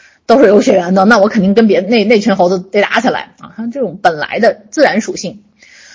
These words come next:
它容易引发那种朴素的共鸣啊。一个雅利安人，他不管他是个多次的雅-，雅利安人，他哪怕目不识丁，他哪怕是长得，长得奇丑无比，他哪怕是一个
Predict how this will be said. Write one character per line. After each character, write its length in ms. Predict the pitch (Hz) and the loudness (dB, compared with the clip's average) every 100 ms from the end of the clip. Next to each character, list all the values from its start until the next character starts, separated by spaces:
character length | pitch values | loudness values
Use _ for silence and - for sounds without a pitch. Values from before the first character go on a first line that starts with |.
| - | -6
它 160 | - | -2
容 320 | 370 226 196 247 | 2 2 2 0
易 200 | 381 233 | 0 0
引 200 | - 190 | -2 -6
发 180 | 214 | -4
那 140 | 240 220 | -2 -2
种 140 | 175 | -4
朴 320 | 220 - 175 | -8 -6 -6
素 200 | 170 330 | -4 -2
的 100 | 262 | -2
共 180 | 196 233 | -2 -2
鸣 240 | 185 175 - _ _ | -4 -6 -12 _ _
啊。 180 | - 208 _ _ _ _ _ | -18 -18 _ _ _ _ _
一 120 | - 330 | -4 2
个 140 | 392 233 | 2 4
雅 100 | 214 | 2
利 100 | 247 | 4
安 140 | 320 | 4
人， 160 | 262 247 | 2 2
他 80 | |
不 240 | 330 403 381 | 0 2 4
管 160 | 214 | 2
他 140 | 165 208 | 0 -2
是 100 | 202 | 0
个 100 | 156 | -2
多 280 | - 165 311 | -2 0 0
次 260 | - 415 | 0 -2
的 140 | 208 143 | 0 -2
雅-， 100 | - | -4
雅 100 | 190 | -6
利 100 | 151 | -4
安 180 | 170 156 | -6 -6
人， 100 | 143 | -4
他 100 | 285 | -2
哪 140 | 294 - | -2 -2
怕 120 | 214 | -4
目 120 | 294 | 0
不 80 | 214 | -2
识 160 | 208 | -2
丁， 300 | 226 339 311 _ - | -2 -2 -4 _ -4
他 120 | 254 | -4
哪 160 | 240 | -2
怕 100 | - | 0
是 220 | 233 262 214 | 0 0 0
长 360 | 202 170 196 | -2 -4 -6
得， 120 | 180 | -4
长 180 | 196 - | -4 -2
得 160 | 185 185 | -4 -6
奇 200 | - - | -8 -4
丑 140 | 311 202 | 0 0
无 120 | 254 | 0
比， 320 | 262 143 - _ | -4 -6 -10 _
他 120 | 339 | -6
哪 80 | 302 | -6
怕 180 | - 262 | -2 -2
是 200 | 269 285 | -2 -2
一 80 | 320 | 2
个 200 | 277 | 2